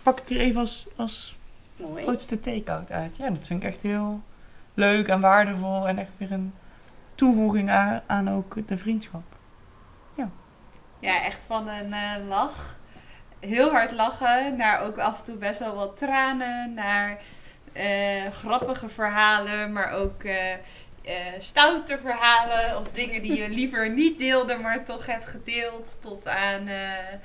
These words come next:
Speaker 3: ja, ook hele wijze lessen. En, eh, ook heel veel wijze lessen van andere, onze, van onze buiten de bubbels.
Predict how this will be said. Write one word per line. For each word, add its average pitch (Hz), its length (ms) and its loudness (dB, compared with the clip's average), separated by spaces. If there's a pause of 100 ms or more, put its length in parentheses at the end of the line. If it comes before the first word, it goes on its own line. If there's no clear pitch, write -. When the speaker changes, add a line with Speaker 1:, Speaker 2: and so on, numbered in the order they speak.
(580)
Speaker 3:
ja, 185 300 -2
ook 185 140 -10
hele 190 260 -6
wijze 180 420 -8
lessen. 180 340 -10 (140)
En, 170 180 -16 (340)
eh, - 140 -14
ook 196 100 -10
heel 190 160 -12
veel 185 340 -14 (300)
wijze 190 380 -6
lessen 180 320 -10
van 180 320 -16
andere, 208 380 -10 (520)
onze, 202 480 -16
van 202 120 -16 (100)
onze 202 140 -16
buiten 190 360 -12
de 185 60 -14
bubbels. 196 560 -14